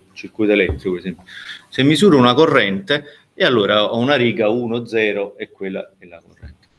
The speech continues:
Quindi in realtà io non ho una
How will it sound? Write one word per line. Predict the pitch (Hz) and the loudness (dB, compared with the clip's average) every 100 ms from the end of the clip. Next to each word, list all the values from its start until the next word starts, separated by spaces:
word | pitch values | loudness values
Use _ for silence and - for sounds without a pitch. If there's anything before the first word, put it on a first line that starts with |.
| - - - - | -20 -20 -20 -2
Quindi | 175 139 | 2 4
in | 139 | 4
realtà | 190 190 - 127 | 4 2 2 2
io | 180 131 113 - | 4 4 2 -2
non | 123 120 131 | -4 -2 2
ho | 170 104 - _ _ _ _ _ | 2 0 -8 _ _ _ _ _
una | 110 110 107 | -10 -6 -6